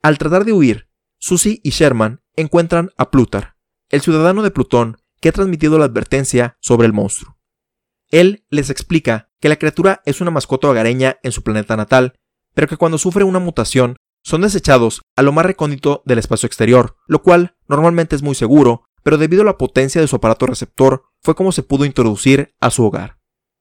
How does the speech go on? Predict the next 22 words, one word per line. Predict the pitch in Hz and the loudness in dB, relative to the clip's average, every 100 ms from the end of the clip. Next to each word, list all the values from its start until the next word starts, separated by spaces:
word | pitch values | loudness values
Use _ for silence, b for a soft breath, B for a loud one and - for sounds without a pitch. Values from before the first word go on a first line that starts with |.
| - | 4
Plutar | 180 - 131 139 _ | 6 6 2 0 _
se | - 170 | -4 -2
compromete | 165 170 165 185 - - | -2 0 0 0 -2 -2
a | 139 | -4
exterminar | - 127 117 123 | 0 -2 0 2
la | 143 | 2
criatura, | 127 110 110 - - _ _ - | 0 -4 -6 -6 -12 _ _ -8
así | 139 185 | -6 -4
como | 220 226 | -2 -2
encontrar | 196 127 139 | -2 0 2
la | 156 | 0
forma | 151 143 156 | 0 -2 0
de | 139 | 0
revivir | 113 110 127 | 0 0 2
a | 131 | 0
sus | 123 - | -4 -4
fallecidos | 107 101 113 101 | -2 -2 -4 -2
padres, | - 143 113 - _ _ | 2 4 2 -4 _ _
lo | 156 - | -2 4
cual | 185 180 - _ - | 4 4 -4 _ -6
tranquiliza | 160 156 180 - 202 - | -6 -2 -2 -2 -4 -4
moderadamente | 131 117 127 185 165 113 107 101 | -2 2 4 4 2 -4 -6 -10